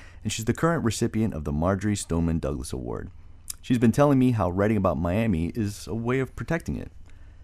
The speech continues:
I wanna ask you about your, f-, you know, you talked so much about that first impression,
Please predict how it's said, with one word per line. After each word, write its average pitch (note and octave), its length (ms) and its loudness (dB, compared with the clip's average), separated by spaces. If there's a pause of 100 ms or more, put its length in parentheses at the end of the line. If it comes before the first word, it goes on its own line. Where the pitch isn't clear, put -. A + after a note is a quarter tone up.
(460)
I C3 80 4
wanna F#3+ 200 4
ask D#3+ 260 2
you B2 120 4
about F#2 460 2 (400)
your, G2+ 240 0
f-, - 220 -10
you A2 160 0
know, F#2+ 80 2
you G2 160 0
talked G#2+ 420 -4
so - 160 -4
much A2+ 180 2
about F2 360 0
that F#2 280 -4
first A2 300 0
impression, F#2 640 0